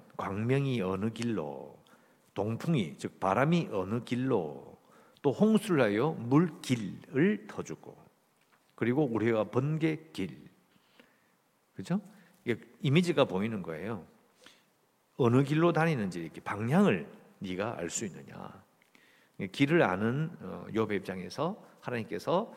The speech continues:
이 빛과 바람이, 그리고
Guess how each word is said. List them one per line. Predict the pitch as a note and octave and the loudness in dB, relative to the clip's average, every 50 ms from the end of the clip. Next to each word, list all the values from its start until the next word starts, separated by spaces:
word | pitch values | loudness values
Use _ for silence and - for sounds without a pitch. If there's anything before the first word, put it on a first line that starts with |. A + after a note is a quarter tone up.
| - - - - | -20 -20 -16 -12
이 | F#2 F2+ E2 - - - _ _ - | -12 -10 -10 -10 -12 -14 _ _ -4
빛과 | - C#3+ D3 - - D3+ C3+ F#2 - - - - - - - _ - - | -2 -2 -2 0 2 2 2 2 0 -8 -16 -20 -20 -20 -20 _ -4 2
바람이, | G2+ G2+ G2+ C#3+ E3+ D#3+ A#2 F2+ D2+ - - - - - _ - | 4 6 6 6 6 4 0 -2 -4 -10 -16 -20 -20 -20 _ -2
그리고 | - B2+ A2+ G#2+ G2+ A2+ | -2 0 0 0 -2 -4